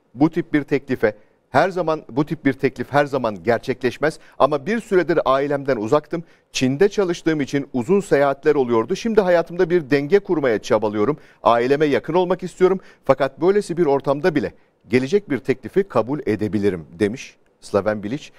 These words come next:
"Haziran ayında Fenerbahçe ile görüştük ve her konuda anlaşmaya vardım. Ama Çin'de Beijing Guoan Kulübü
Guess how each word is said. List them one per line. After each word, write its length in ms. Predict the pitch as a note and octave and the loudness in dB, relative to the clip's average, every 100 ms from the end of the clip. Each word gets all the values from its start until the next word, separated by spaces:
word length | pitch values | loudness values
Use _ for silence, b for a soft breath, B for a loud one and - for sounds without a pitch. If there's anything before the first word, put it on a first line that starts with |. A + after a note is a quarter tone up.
| b b | b b
"Haziran 380 | G2+ G2 A#2 B2+ | -2 0 0 0
ayında 420 | A#2 A2+ D3 D3+ - | -2 0 0 -2 -6
Fenerbahçe 520 | A2+ A#2+ A#2+ A#2 B2+ | -2 0 -2 -4 -2
ile 100 | G#2 | -2
görüştük 500 | G#2+ A#2+ B2 E3+ D#3 | 0 0 -2 -2 0
ve 80 | C3+ | 2
her 200 | D3+ G3+ | 0 0
konuda 340 | G3+ E3+ B2+ | -2 2 0
anlaşmaya 480 | C3 B2 - A2 G#2 | 0 -4 -2 0 2
vardım. 320 | G#2+ B2+ G3 b b | 0 0 -8 b b
Ama 200 | B2 D3 | 0 0
Çin'de 420 | C#3 D#3+ E3+ F3 - b - | -2 -2 2 0 0 b 2
Beijing 380 | C3 D#3+ F#3 F3 | 4 4 -2 2
Guoan 240 | F#3+ F#3 | 2 2
Kulübü 460 | - C3+ C3+ G#3 | 0 0 4 2